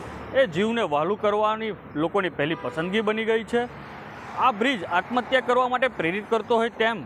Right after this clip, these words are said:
ભરૂચ જિલ્લાના જ નહીં, પરંતુ આજુબાજુના જિલ્લાના લોકો પણ અહીંયા આવીને આત્મહત્યા કરી રહ્યા છે. આંકડા જોવા જઈએ તો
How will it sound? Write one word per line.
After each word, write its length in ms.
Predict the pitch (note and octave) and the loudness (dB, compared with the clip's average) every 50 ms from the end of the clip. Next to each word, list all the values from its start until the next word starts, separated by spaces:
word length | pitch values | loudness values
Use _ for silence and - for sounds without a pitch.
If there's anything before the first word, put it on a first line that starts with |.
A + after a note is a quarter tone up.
| - C3 | -4 -2
ભરૂચ 180 | C#3+ F#3+ A3 | -2 -2 0
જિલ્લાના 500 | - D#3 C#3+ D#3+ E3 F3+ G3 G3+ A3 A3 | -2 -2 -2 0 2 2 2 2 2 -2
જ 80 | G#3 F#3+ | -2 0
નહીં, 220 | G3+ G#3+ A#3+ A3+ | 0 0 0 0
પરંતુ 300 | - G3+ G#3 G#3+ G3+ A#3+ | 0 -2 -2 0 0 2
આજુબાજુના 600 | A3+ F#3+ F3+ F3+ A3+ A3 A3 A3 G#3 A#3 A#3+ B3 | 4 4 2 2 0 0 0 0 0 0 0 0
જિલ્લાના 420 | G#3 D3+ D3+ D#3+ F3 F#3+ G#3 A3 G3 | 0 0 0 2 2 2 2 2 0
લોકો 320 | D3+ C#3 C#3 - - F#3 - | 0 -2 -2 0 0 0 2
પણ 140 | A3 G#3+ A3 | 2 0 0
અહીંયા 220 | A3 A3 A3+ A3+ | 0 0 2 0
આવીને 240 | A3+ A#3 A#3+ A#3+ A#3+ | 0 0 0 0 0
આત્મહત્યા 460 | A3+ A3+ - A#3 A#3+ A3 - B3 A#3+ | 0 0 2 0 -2 0 2 2 2
કરી 260 | A#3 A#3+ A#3+ A#3 A#3+ | 4 2 2 2 2
રહ્યા 280 | A#3 A#3+ B3 B3 B3 B3 | 2 2 4 4 2 2
છે. 200 | A#3 - B3+ C4 C4+ - - - - - - - - - - | 2 2 0 0 0 -2 -6 -8 -8 -8 -10 -10 -8 -2 2
આંકડા 340 | D#3 F#3 F#3 A#3+ B3+ C4+ | 2 2 4 4 2 2
જોવા 260 | B3 F#3+ A3 A#3 A#3+ B3 | 2 2 2 2 2 2
જઈએ 300 | G#3 G3 G#3+ A#3+ C4 B3 E3 - - - | 2 0 0 2 2 2 2 -2 -6 -2
તો 120 | - A#3 | -2 -2